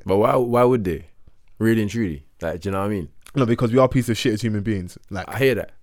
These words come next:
Speaker 1: I'm not, I'm not, I'm not disputing
Speaker 2: 'cause there's,
Speaker 1: that,
Speaker 2: there's times as men. Remember the
Speaker 1: but I'm
Speaker 2: ca-,
Speaker 1: just saying.
Speaker 2: remember the cadet slut freestyle? Basically, it's like, no respect. Like, I was just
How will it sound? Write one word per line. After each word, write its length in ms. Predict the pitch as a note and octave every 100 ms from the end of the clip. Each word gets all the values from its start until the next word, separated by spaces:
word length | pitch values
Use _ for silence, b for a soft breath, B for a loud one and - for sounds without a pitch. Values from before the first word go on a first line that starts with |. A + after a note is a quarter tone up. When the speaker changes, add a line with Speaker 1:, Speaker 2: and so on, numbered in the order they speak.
| -
Speaker 1:
I'm 80 |
not, 140 | A2+ G#2
I'm 80 | A2+
not, 140 | G2
I'm 80 | F#2+
not 100 | G2
disputing 300 | F2+ - G#2
Speaker 2:
'cause 60 | C#3
there's, 120 | C#3+
Speaker 1:
that, 80 | -
Speaker 2:
there's 160 | D#3 D3
times 260 | G3+ G3+
as 100 | F3+
men. 200 | F3 G3+
Remember 240 | D#3 G#3 A#3
the 60 |
Speaker 1:
but 100 | A3+
I'm 40 | G#3
Speaker 2:
ca-, 40 |
Speaker 1:
just 100 | -
saying. 80 | -
Speaker 2:
remember 160 | F#3 A#3+
the 60 | A#3+
cadet 300 | G3 F#3 D3+
slut 220 | - F3
freestyle? 380 | - C#3+ C3 A#2
Basically, 300 | C#3 C3+ B2+
it's 80 | A#2+
like, 200 | A#2+ G2 - b b
no 200 | A#2 C#3
respect. 400 | C#3 B2 - B2+ A2
Like, 100 | G#2+
I 20 |
was 120 | A#2
just 180 | A2